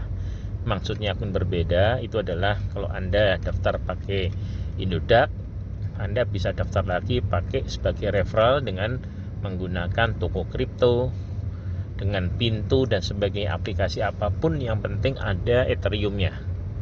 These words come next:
Ya, kayak contoh saya pakai Binance, Huobi, toko kripto,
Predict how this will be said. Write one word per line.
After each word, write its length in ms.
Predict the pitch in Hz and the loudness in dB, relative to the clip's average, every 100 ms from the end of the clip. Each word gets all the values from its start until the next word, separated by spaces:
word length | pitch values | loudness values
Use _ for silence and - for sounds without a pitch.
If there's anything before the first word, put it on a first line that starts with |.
| - - - - | -6 -6 -4 -2
Ya, 400 | 85 90 120 147 | 0 2 2 2
kayak 240 | 92 95 | 0 0
contoh 240 | 98 95 | 0 0
saya 320 | 113 98 113 104 | 2 2 2 2
pakai 320 | 92 98 90 | 0 -2 0
Binance, 640 | 90 92 95 110 98 85 | 0 2 2 2 2 0
Huobi, 720 | 92 95 85 - 113 113 87 - - - - - | 0 0 0 0 0 0 0 -2 -2 0 -2 0
toko 240 | 98 107 98 | 0 2 0
kripto, 720 | - 101 101 117 117 101 | 0 -2 2 4 6 4